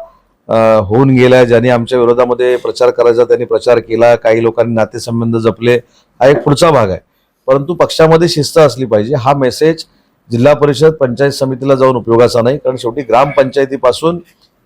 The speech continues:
खासदारकीपर्यंतच्या सगळ्या निवडणुका जर आपल्याला महायुतीनं लढायच्या असतील, तर पक्ष महत्त्वाचा आहे. आणि मला असं वाटतं की या पत्रकार परिषदेच्या माध्यमातनं जसं मी भाजपच्या पदाधिकाऱ्यांचे आभार मानतो,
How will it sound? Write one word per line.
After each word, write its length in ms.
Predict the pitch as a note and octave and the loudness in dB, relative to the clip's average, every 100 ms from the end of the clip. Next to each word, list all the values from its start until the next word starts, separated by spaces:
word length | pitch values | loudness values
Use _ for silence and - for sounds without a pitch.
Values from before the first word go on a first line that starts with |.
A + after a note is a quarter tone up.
| - | -2
खासदारकीपर्यंतच्या 800 | A#2+ C3+ D#3 D3+ C#3 C#3 C3+ D3 | 2 4 2 2 0 -2 -2 -4
सगळ्या 560 | C3+ B2 C3+ C#3+ C#3 | -2 2 4 2 0
निवडणुका 540 | B2 B2+ B2+ C3+ C3 C3+ | -6 -2 0 0 0 2
जर 140 | C3+ | 2
आपल्याला 320 | C#3 C3 C3+ | 0 0 0
महायुतीनं 640 | C3 A#2 C3 A#2+ B2+ C3 C3 _ _ _ - | 0 0 0 -2 -4 -2 -4 _ _ _ -2
लढायच्या 400 | A#2+ D3+ C#3+ C3 | 2 2 4 2
असतील, 340 | G#2+ - G2 - _ _ _ C#3+ | 0 -8 -14 -14 _ _ _ -12
तर 60 | |
पक्ष 340 | C#3+ C#3+ - F3+ | -4 -4 0 2
महत्त्वाचा 560 | D3+ C3+ B2 A2 G2+ | 2 2 2 0 -2
आहे. 160 | F#2+ A#2+ _ _ _ - | -6 -8 _ _ _ -8
आणि 440 | B2+ D#3 F3+ F3+ - - | -2 -2 -2 -6 -12 -4
मला 200 | B2+ D3 | 2 2
असं 180 | C#3 | 2
वाटतं 260 | D#3 C#3 D#3 | 0 2 -2
की 400 | C#3+ F#3 F#3 - - | -4 -6 -6 -10 -6
या 120 | C3 | -2
पत्रकार 400 | C#3+ C#3 C3+ C#3 | 0 0 0 0
परिषदेच्या 520 | C#3+ C3 B2 B2+ B2+ C3 | 0 -2 -2 -2 0 0
माध्यमातनं 680 | B2 A2+ B2 A#2+ C3 D#3 D#3+ _ _ - | 0 0 0 -2 -2 -6 -6 _ _ -4
जसं 220 | B2 - D3 | -2 2 2
मी 300 | D#3 E3+ E3 | 2 2 0
भाजपच्या 560 | A2+ G#2+ D3 - B2 | -2 2 0 2 2
पदाधिकाऱ्यांचे 640 | C#3 C3+ C3+ C3 C3 B2+ B2+ | 4 2 2 0 0 0 0
आभार 260 | A2+ A#2 | 2 2
मानतो, 420 | A2+ G#2 G2 C#3 | 0 -4 -6 -12